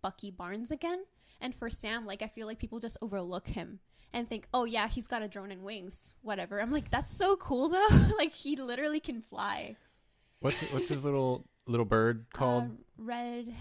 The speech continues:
Speaker 2: Red Wing?
Speaker 1: Red Wing.
Speaker 2: Yeah, I love
Speaker 1: It's
Speaker 2: Red
Speaker 1: so
Speaker 2: Wing.
Speaker 1: cute.
Speaker 2: That's my favorite.
Speaker 1: <laughs> I kept telling, like, Han last night that I just wish they had added, like, <laughs> like, or, like,
Speaker 2: Like droid noises?
Speaker 1: Like, maybe, like, a burp, like, a little chirp,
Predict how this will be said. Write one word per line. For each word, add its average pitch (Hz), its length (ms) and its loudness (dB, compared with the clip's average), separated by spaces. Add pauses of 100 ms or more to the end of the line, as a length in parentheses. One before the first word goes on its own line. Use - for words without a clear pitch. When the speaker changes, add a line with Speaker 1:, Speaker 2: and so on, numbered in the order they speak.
(460)
Speaker 2:
Red 104 160 2
Wing? 127 340 0
Speaker 1:
Red 226 160 -8
Wing. - 160 -20
Speaker 2:
Yeah, 104 260 4
I 202 60 4
love 196 160 2
Speaker 1:
It's - 80 -2
Speaker 2:
Red 92 120 0
Speaker 1:
so 90 60 -2
Speaker 2:
Wing. 85 160 0
Speaker 1:
cute. 98 220 -4
Speaker 2:
That's - 120 2
my 98 100 2
favorite. 82 400 -6 (100)
Speaker 1:
<laughs> - 140 -14
I 320 100 0
kept 320 300 -2
telling, 285 480 -8
like, 247 240 -16 (160)
Han 226 400 -8
last 214 240 -4
night 208 180 -6
that 214 100 0
I 226 60 0
just 240 240 -8
wish 254 160 -4
they 262 120 -4
had 247 160 -6
added, 226 280 -6
like, 208 160 -12 (200)
<laughs> 440 80 -14 (960)
like, 277 280 -8
or, 254 80 -6
like, 247 140 -8 (160)
Speaker 2:
Like - 160 -2
droid 95 300 0
noises? 101 440 -2 (120)
Speaker 1:
Like, 302 200 -4
maybe, 349 220 0
like, 403 180 -4
a 240 400 0
burp, 311 280 -4 (140)
like, 247 220 -10
a 262 60 -6
little 247 200 -10
chirp, - 420 -12